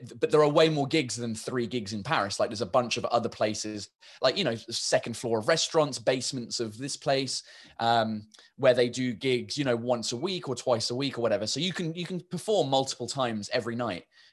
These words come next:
um, depending on where you're at in the, in the process of, of doing stand-up. If you're just starting out, you can probably do that as well, but they're, they're not, you probably won't be in the comedy clubs, uh, 'cause there's only three of them. So yeah, it's a different vibe.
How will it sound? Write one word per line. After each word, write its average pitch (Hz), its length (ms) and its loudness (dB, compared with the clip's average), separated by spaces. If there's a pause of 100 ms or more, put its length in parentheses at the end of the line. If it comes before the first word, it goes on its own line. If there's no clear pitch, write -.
(120)
um, 107 360 0 (200)
depending 139 340 -4
on 127 200 -4
where 131 160 6
you're 117 260 0
at 117 180 -2
in 117 220 -6
the, 104 360 0 (400)
in 127 140 -2
the 120 80 -4
process 127 640 0
of, 107 100 -6 (180)
of 120 160 -2
doing 120 240 -4
stand-up. 104 420 -4
If 110 120 -10
you're 123 140 -4
just 139 360 -2
starting 113 360 0
out, 131 240 0 (320)
you 135 100 -2
can 143 120 -6
probably 156 220 0
do 127 160 -4
that 123 140 4
as 110 140 -8
well, 120 200 6
but 139 140 -4
they're, 120 320 -2
they're 117 160 0
not, 127 220 0 (100)
you 123 140 -8
probably 135 220 0
won't 123 240 0
be 120 100 -2
in 113 100 -2
the 110 60 -2
comedy 110 340 -4
clubs, 143 480 -6 (140)
uh, 117 160 0
'cause 131 140 -6
there's 127 100 0
only 120 140 -2
three 127 220 0
of 110 60 0
them. 95 140 -6
So 110 160 0
yeah, 123 180 2
it's - 140 -4
a - 20 -6
different 117 320 -8
vibe. 110 220 -2